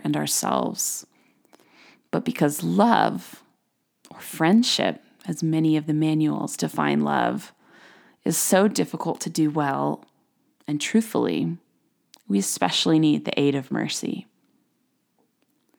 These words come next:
The manuals suggest prayer, especially reading the penitential psalms on a regular basis to help reach out for that mercy.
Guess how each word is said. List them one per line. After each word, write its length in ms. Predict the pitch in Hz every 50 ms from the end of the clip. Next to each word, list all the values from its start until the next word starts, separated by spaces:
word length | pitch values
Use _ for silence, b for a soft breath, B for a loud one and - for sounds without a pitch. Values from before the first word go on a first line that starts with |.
| b b b b b b b b b b b b b b _ _ _ _ _ _ _ _ _ _ _ _ _ _ _ _ _ _ _ _ _ _ _ _ _ _ _ _ _ _ _ _ _ _ _ _
The 60 | -
manuals 520 | 165 175 180 180 190 190 180 165 156 151 -
suggest 640 | - - 160 151 147 147 139 135 143 - - -
prayer, 560 | - - - 190 90 85 - 82 71 67 - - _ _ _ _ _ _ _ _ _ _ _ _ _ _ _ _ _ _ _ _ _ _ _ _ _ _ _ _ _ _ -
especially 880 | 170 - - - 220 240 226 - - 208 190 175 165 160 156 156 160 - - _ _ _ _ _ _ _ _ - _ _ _ _
reading 380 | 160 156 170 165 160 160 160
the 60 | 156 -
penitential 640 | - - - 160 156 147 - - 208 196 - - 170
psalms 640 | - - - 135 131 110 - - - - - -
on 180 | - - 170 170
a 60 | 170
regular 480 | 160 165 160 160 165 170 170 170 170 165
basis 800 | - 151 151 151 156 - - - - - - - - - - -
to 100 | - 165
help 320 | 156 151 165 165 - -
reach 240 | 160 160 156 - -
out 180 | 151 139 -
for 80 | - -
that 180 | 139 143 - -
mercy. 580 | - 113 - - - - - - - - -